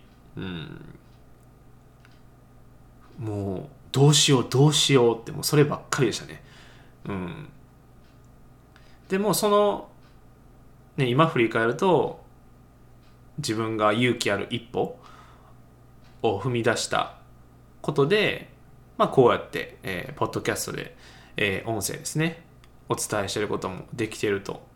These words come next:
思いますし、で、えー、この音声を、まあ、聞いていただいてることによって、何か、なんでしょう、勇気ある一歩、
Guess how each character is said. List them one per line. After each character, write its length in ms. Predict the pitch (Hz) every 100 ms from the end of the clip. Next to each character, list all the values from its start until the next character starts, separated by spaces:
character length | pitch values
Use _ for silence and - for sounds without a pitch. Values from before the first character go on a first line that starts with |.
| -
思 160 | 120 113
い 40 |
ま 120 | 110 107
す 140 | -
し、 420 | - 226 156 - - - - - - -
で、 720 | 165 156 156 139 110 98 92
え 40 | -
ー、 40 |
こ 100 | -
の 420 | 180 180 175 160 - - -
音 200 | 151 139
声 260 | - 98 101
を、 200 | - - - - -
ま 80 | 120
あ、 20 |
聞 220 | - 143
い 40 | 131
て 400 | 135 120 113 - -
い 100 | 147
た 100 | 135
だ 140 | 131
い 60 | 127
て 80 |
る 80 | 135
こ 120 | 135
と 100 | 147
に 60 | 143
よ 80 | 135
っ 40 |
て、 500 | - - 226 127 - - - -
何 220 | 113 123
か、 220 | 110 -
な 100 | 98
ん 20 | 98
で 80 |
し 100 | 85 -
ょ 120 | - - - - - - - - - - - - - -
う、 40 |
勇 200 | 127 113
気 100 | -
あ 60 | 95
る 120 | 135
一 60 | -
歩、 340 | - - -